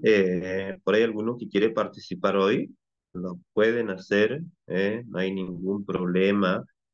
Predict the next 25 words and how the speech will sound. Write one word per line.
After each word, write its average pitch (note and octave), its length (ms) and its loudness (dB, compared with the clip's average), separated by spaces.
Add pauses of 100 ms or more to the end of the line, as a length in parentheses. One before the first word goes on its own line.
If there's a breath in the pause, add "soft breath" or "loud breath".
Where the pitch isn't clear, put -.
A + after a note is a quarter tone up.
(540)
Recuerden G2+ 600 -2
que - 100 -4
no F2+ 140 -2
es G#2+ 360 0 (300)
de F2+ 540 -10
exigirlo, G#2 760 2
¿no? F#2+ 440 2
Que F2 120 -2
participen. F2+ 960 0 (1040)
Pero G2 340 4
sí, G#3 240 4
por G2 220 2
ahí G#2 200 6
algunos G2 480 2
quieren G2 600 -2
participar, B2 1040 0
hacer F#2 300 0
el F2 120 2
intento, G2 1120 2
saludar, F#2 680 0
presentarse F2+ 720 -4
en E2+ 100 0
Mocoy F2+ 380 2
La F2+ 200 0
Cata, F#2+ 600 0